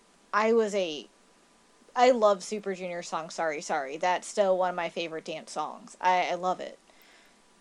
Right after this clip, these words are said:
And so he-, hearing them come back is actually kinda neat, and I forgot they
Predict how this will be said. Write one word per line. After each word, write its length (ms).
And 360
so 140
he-, 160
hearing 380
them 200
come 220
back 340
is 100
actually 360
kinda 240
neat, 240
and 100
I 180
forgot 400
they 680